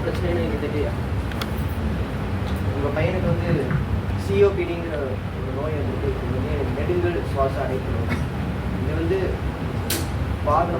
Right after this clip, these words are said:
புகை, இல்லைன்னா அந்த சிகரெட் புகையை வந்து அதிகமா ஸ்மெல் பண்றதுனால வருது. ஐயா, என் பையனுக்கு அந்த மாதிரி பழக்கம் எதுவும் இல்லையா? நான் அப்படிதான் என் வளர்த்திருக்கேன். இல்ல, இல்ல, நான் சொல்லல. நான் பழக்கம் இருக்குன்னு சொல்லல. இந்த மாதிரி மத்தவங்க அடிக்கும்போது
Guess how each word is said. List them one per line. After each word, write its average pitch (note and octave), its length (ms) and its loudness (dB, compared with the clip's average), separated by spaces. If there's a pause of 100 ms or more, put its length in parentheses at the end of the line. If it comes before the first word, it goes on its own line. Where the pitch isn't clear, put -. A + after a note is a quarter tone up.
புகை, C#3 220 0 (520)
இல்லைன்னா - 320 -2
அந்த - 120 0 (480)
சிகரெட் - 340 2
புகையை E3 300 0
வந்து - 180 -2 (680)
அதிகமா E3 320 0
ஸ்மெல் D#3 240 -2
பண்றதுனால C3+ 400 0
வருது. - 260 0 (1000)
ஐயா, F#3 240 6
என் F#3 120 0
பையனுக்கு A3 300 2
அந்த D#3 120 -2
மாதிரி F#3+ 140 -2 (320)
பழக்கம் - 360 0
எதுவும் E4+ 180 2
இல்லையா? E3 220 0 (200)
நான் - 100 -2
அப்படிதான் - 340 4
என் - 100 8
வளர்த்திருக்கேன். - 500 -2 (640)
இல்ல, F#3 160 4
இல்ல, F3+ 160 4
நான் - 220 -2
சொல்லல. E3 220 2 (1200)
நான் - 360 0
பழக்கம் G3 340 2
இருக்குன்னு - 320 -2
சொல்லல. - 200 0 (240)
இந்த - 200 -2
மாதிரி - 180 2 (880)
மத்தவங்க E3+ 300 0
அடிக்கும்போது F3+ 440 0